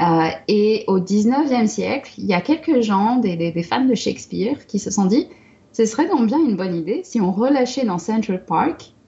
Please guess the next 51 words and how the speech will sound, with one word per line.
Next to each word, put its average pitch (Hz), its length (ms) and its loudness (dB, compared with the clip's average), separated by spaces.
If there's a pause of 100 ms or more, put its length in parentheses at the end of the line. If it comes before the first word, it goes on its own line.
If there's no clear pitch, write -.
tous 302 180 -2
les 247 240 2
oiseaux 208 340 2
qui - 120 -8
ont 180 80 0
été 226 160 0
mentionnés 190 500 0
dans 175 120 -2
les 160 100 -2
pièces 190 320 0
de 160 80 0
Shakespeare. » - 600 -4 (840)
Et 196 80 2
donc, 254 260 0
ils 214 220 0
ont 214 100 2
relâché, 247 520 0
entre 226 320 -4
autres, 269 100 -4
quelque 208 200 -2
chose 240 280 -2
comme, 208 280 0
euh, 175 220 0
huit 220 260 0
couples 254 440 -4
d'étourneaux. 170 580 -2 (680)
Le 202 140 4
problème, 311 460 2
c'est 277 160 0
que 269 60 2
les 294 180 2
étourneaux 233 400 2
se 302 120 -2
sont 240 180 -2
adaptés 208 540 -2
extrêmement 247 680 -2
bien 254 200 0
à 214 60 2
leur 196 140 -2
nouvel 175 320 -2
environnement 175 640 2
et 220 80 0
maintenant, 185 340 0
ils 226 80 0
sont 190 140 -4
quelque 180 160 -2
chose 254 160 0
comme 214 280 2
deux 214 120 2
cents 202 240 0
millions 165 320 -2